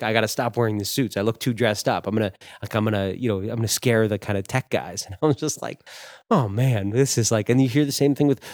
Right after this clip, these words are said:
lawyers that work in the tech industry. "We gotta, we have to dress down so we don't scare these tech guys." And you're like,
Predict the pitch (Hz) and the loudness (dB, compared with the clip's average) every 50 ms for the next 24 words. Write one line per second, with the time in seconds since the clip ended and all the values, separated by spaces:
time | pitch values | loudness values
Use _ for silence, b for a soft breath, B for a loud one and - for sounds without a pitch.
0 | B 87 B 113 110 107 110 107 117 120 - - - 120 113 104 - 117 113 107 | B -10 B 2 2 4 4 4 2 -2 -2 -2 -2 -2 -2 -2 0 -2 -2 0
1 | - 110 104 - 120 110 98 135 131 123 120 120 113 110 107 113 120 113 110 - | 0 -2 -2 0 0 0 2 4 4 4 4 4 4 4 4 6 6 4 4 2
2 | 120 107 117 110 104 - - 104 95 90 87 82 - - - 95 95 90 85 - | 0 2 4 2 2 2 -2 -2 -2 -2 -2 -4 -6 -4 -4 -2 -2 -2 -2 -2
3 | - - - 98 90 92 95 92 - - - - 113 110 - - - 95 90 98 | -4 -2 -2 -2 -2 -2 -4 -6 -8 -10 -8 -4 -4 -4 -4 -2 -4 -6 -4 -4
4 | 98 - - - - - 127 117 120 120 - _ | -6 -6 -6 -8 -8 -8 -6 -4 -4 -6 -6 _